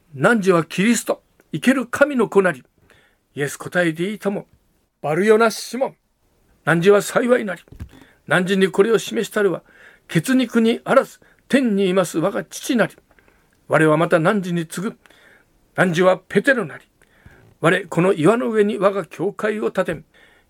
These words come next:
黄泉の門はこれに勝たざるべし。我、天国の鍵を何時に与えん。おおよそ何時が地にてつなぐところは天にてもつなぎ、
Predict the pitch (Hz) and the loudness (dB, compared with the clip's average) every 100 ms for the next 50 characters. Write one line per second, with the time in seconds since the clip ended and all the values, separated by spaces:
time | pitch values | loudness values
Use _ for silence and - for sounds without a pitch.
0 | - 180 202 202 190 190 180 185 170 220 | 0 4 4 4 2 2 0 0 -2 -2
1 | 220 233 - - 220 240 202 160 - _ | -4 -10 -10 -4 0 0 0 -8 -12 _
2 | _ _ _ _ - 143 151 _ 196 214 | _ _ _ _ -6 -4 -4 _ -4 -2
3 | 185 180 196 185 180 202 247 233 139 214 | -2 0 0 0 -4 -2 0 0 0 0
4 | 180 247 240 - - - 170 170 - - | 2 2 0 -2 -14 -4 -2 -2 -8 -18
5 | _ _ - _ _ 120 156 185 160 185 | _ _ -20 _ _ 2 6 6 4 2
6 | - 151 202 180 196 185 220 202 190 180 | 2 0 0 0 0 0 0 -2 -2 -4
7 | 170 202 202 180 156 214 196 - 247 208 | -4 -4 -4 -8 -4 2 2 4 0 2
8 | 196 185 196 185 - 190 226 | -2 -2 -4 -4 -6 -4 -4